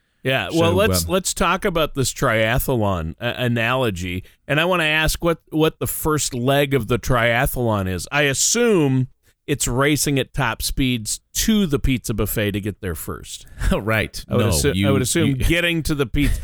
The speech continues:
Speaker 2: <laughs>
Speaker 1: getting to the pizza place,
Speaker 2: <laughs>
Speaker 1: uh, and driving at top speeds. Is that the first leg of a triathlon? I don't
Speaker 2: No, it's
Speaker 1: know.
Speaker 2: actually the salad bar is the first leg, and then the pizza is the second leg, and then the dessert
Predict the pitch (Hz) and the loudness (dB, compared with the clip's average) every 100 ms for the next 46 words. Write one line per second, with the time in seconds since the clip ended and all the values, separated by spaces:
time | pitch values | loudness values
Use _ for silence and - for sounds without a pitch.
0 | - - 131 147 175 196 185 165 147 - | -10 -12 -4 0 0 0 0 0 0 0
1 | 143 - 135 127 123 117 110 - - 123 | -2 0 0 2 2 2 0 -4 -2 0
2 | 110 107 98 117 113 127 127 135 127 117 | 0 -2 -2 -2 0 2 2 2 0 -2
3 | 101 117 107 - 123 113 101 - 123 110 | -2 -2 -2 -4 -4 -4 -6 -6 -4 0
4 | 127 - 110 - 131 - 113 120 131 120 | -2 -4 -10 -6 -6 -4 -2 0 0 -2
5 | 127 131 120 123 117 135 135 139 - 135 | -2 -2 0 0 -2 -4 -2 -2 -2 0
6 | 120 120 117 131 139 127 120 104 95 - | 2 2 0 0 -2 0 0 0 0 0
7 | 110 110 120 120 107 107 120 127 139 - | 0 0 0 0 0 2 2 0 -4 -8
8 | - 95 85 - 110 107 107 104 107 117 | -2 -2 -2 -2 0 0 0 0 0 -2
9 | - - 85 82 107 117 113 - 120 117 | -6 -4 -2 0 0 0 0 0 0 0
10 | 117 117 104 95 92 98 92 87 82 85 | -2 0 0 0 0 0 0 0 0 0
11 | 82 90 92 82 85 85 95 95 | 0 2 2 0 -2 0 0 0